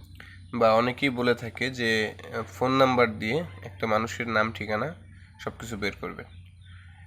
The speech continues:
তো আমি এক্ষেত্রে বলতে চাই, প্লে স্টোরে আপনি যে কয়েকটা অ্যাপসই পান না কেন, আসলে ওইভাবে কোনো মানুষের নাম ঠিকানা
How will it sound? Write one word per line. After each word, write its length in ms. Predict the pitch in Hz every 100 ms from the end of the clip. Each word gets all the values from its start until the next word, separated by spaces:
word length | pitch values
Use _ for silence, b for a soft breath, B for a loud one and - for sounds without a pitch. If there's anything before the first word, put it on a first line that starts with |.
| b -
তো 220 | 123 120
আমি 300 | - 135 175
এক্ষেত্রে 300 | 165 180 185
বলতে 340 | 170 170 170 156
চাই, 260 | 131 123
প্লে 240 | 131 139 143
স্টোরে 300 | - 147 143
আপনি 240 | - 147
যে 200 | 131 139
কয়েকটা 320 | 135 127 - 135
অ্যাপসই 320 | 123 - 147
পান 180 | 127 120
না 140 | 113
কেন, 180 | 107 104
আসলে 420 | 151 139 - 127
ওইভাবে 400 | 120 120 120 123
কোনো 400 | 123 113 110 110
মানুষের 360 | 110 107 - 110
নাম 240 | 107 107
ঠিকানা 440 | 95 - 107 107